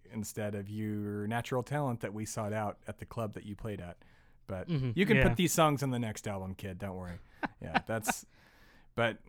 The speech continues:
Speaker 1: no, he. I mean, even then, uh, I, when I was reading about, uh, Steve, Steve Smash Mouth, as we're gonna call him, uh,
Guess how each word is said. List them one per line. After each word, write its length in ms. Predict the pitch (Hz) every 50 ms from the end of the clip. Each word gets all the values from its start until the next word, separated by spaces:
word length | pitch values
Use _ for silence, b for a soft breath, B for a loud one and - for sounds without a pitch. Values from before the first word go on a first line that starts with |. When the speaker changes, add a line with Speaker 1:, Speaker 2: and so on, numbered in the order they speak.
| - 101
Speaker 1:
no, 220 | 110 110 113 113
he. 240 | 107 123 139 156 175 - -
I 80 | 151 151
mean, 240 | 160 165 156 147 139 120
even 260 | 147 170 202 196 180
then, 220 | 170 175 180 175 165
uh, 40 | 151 147 147 139 127 117
I, 180 | 127 147 143 131 123 - 131 135 - - _ - - -
when 260 | - 139 127 123 123
I 60 | 117 120
was 180 | 117 110 123
reading 220 | 123 127 135 127 120
about, 340 | 104 113 110 110 107 101 - -
uh, 280 | 107 107 104 101 98 92 - - - -
Steve, 480 | - - - - 120 123 123 117 107 113 - - - _ _ _ _ - - _ _ -
Steve 240 | - - 127 113
Smash 320 | - - 131 127 120 - -
Mouth, 240 | 110 107 104 - 110
as 180 | 101 - -
we're 80 | 110 101
gonna 160 | 104 101 98
call 240 | - 104 101 101 101
him, 160 | 101 98 95 - -
uh, 360 | 110 110 107 104 98 92